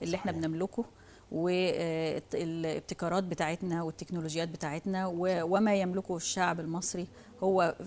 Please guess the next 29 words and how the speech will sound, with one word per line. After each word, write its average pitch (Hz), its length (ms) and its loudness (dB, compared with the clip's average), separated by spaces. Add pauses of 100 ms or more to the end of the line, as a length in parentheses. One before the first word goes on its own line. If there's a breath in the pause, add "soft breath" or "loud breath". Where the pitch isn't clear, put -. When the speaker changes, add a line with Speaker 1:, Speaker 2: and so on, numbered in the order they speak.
(120)
Speaker 1:
في - 100 -4
الأول 202 360 8
وفي 190 120 0
الآخر 185 400 0
للشعب 170 440 0
المصري. - 360 -6 (160)
Speaker 2:
صح. - 140 -16 (300 loud breath)
تأكيد 156 260 2
لكلام 151 280 8
حضرتك، 139 460 4
ال-، 120 140 2
ال-، 113 180 4
المقولة 117 560 2
في 117 180 -6
خبراء 123 400 8
ال-، 120 200 2
العلوم 127 420 2
العسكرية 117 680 0
بتقول 147 440 0 (420 loud breath)
إن 123 200 2
حاليًا 139 560 8
ال-، 123 300 -2
الغزو 143 420 4 (240)
ليس 127 300 0
غزو 139 300 2
أرض، 151 260 8 (200)
ولكن 123 260 2
غزو 135 320 6
عقول. 117 340 0